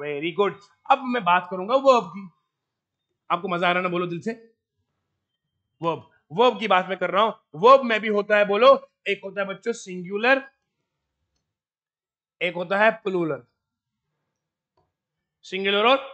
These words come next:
प्लूरल होता है वर्ब में भी। मैंने कहा, "सर कैसे होता है?" अंग्रेज का बच्चा बोलता है, "जो नाउन में पढ़ा उसका उल्टा पढ़ ले।" मैंने कहा, "क्या?"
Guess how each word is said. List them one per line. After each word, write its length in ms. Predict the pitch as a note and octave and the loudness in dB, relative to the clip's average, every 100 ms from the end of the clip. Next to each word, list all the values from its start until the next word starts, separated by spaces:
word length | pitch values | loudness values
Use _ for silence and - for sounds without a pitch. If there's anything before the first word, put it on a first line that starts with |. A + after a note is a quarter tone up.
| - _ - | -20 _ -6
प्लूरल 280 | B3+ B3 | 0 2
होता 240 | A#3 G#3 G3+ | 2 4 4
है 260 | G3 F#3 - | 4 -2 -2
वर्ब 220 | G#3 G#3+ | 0 0
में 160 | F#3+ F3 | 0 -2
भी। 220 | F3 E3+ _ - | -2 -4 _ -6
मैंने 220 | A#3 B3+ | 0 2
कहा, 200 | A3 A3 | 4 4
"सर 180 | G#3+ A3 | 4 0
कैसे 360 | F3+ E3+ D#3+ G3 | -2 -4 -2 -4
होता 260 | F#3+ G3 | -2 4
है?" 120 | A3+ A#3 | 6 4
अंग्रेज 880 | - _ G#3+ A3 G#3 G#3 A#3+ A#3+ - | 0 _ -2 -2 0 2 2 0 -8
का 180 | G3 | -6
बच्चा 460 | F#3 C#3+ G#3 G#3 F#3+ | -4 0 -2 -4 -6
बोलता 580 | D3+ D#3+ D3+ D3 C#3 A#2+ | -6 -6 -8 -10 -16 -8
है, 360 | D#3 F3 A3+ C#4 - - D#3+ | -4 0 0 0 -6 -18 -6
"जो 280 | G#3 A3 G#3+ | 2 2 2
नाउन 440 | G#3 G#3 C4+ C#4+ | 0 0 0 0
में 180 | A#3 F#3 | -2 -2
पढ़ा 560 | F3 F#3 C4 - - - | 0 6 6 6 -4 -12
उसका 440 | F#3 - F#3+ - - | -12 -10 -12 -10 -6
उल्टा 360 | F3 D#3+ D3+ | -6 -6 -10
पढ़ 220 | B2+ C3 C3 | -12 -14 -16
ले।" 240 | C#3 D3 B2+ _ _ _ _ _ _ - | -16 -18 _ _ _ _ _ _ _ -16
मैंने 180 | D#3+ D#3+ | -12 -12
कहा, 180 | D3+ C#3 | -12 -14
"क्या?" 280 | - E3+ | -10 -8